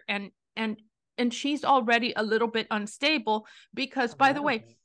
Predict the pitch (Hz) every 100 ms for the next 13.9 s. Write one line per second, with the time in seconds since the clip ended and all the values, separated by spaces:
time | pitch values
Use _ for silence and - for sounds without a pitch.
0 | _ - 202 262 269 - 269 247 247 -
1 | 202 240 269 202 165 190 214 - 240 190
2 | 190 190 _ - - 233 208 143 381 403
3 | - - 269 185 220 233 247 247 196 202
4 | 202 208 214 190 _ - 214 175 202 202
5 | - - - _ _ _ 269 233 - 226
6 | 349 240 214 190 214 165 - _ _ _
7 | _ _ - - 311 311 359 294 277 -
8 | - - 262 233 208 185 - - 330 359
9 | - 160 370 403 - - 247 254 262 254
10 | 294 359 - 320 277 302 240 240 196 233
11 | 262 269 233 - 247 254 262 269 220 208
12 | 202 254 - 330 359 - - - 180 175
13 | 277 294 285 254 233 220 226 240 190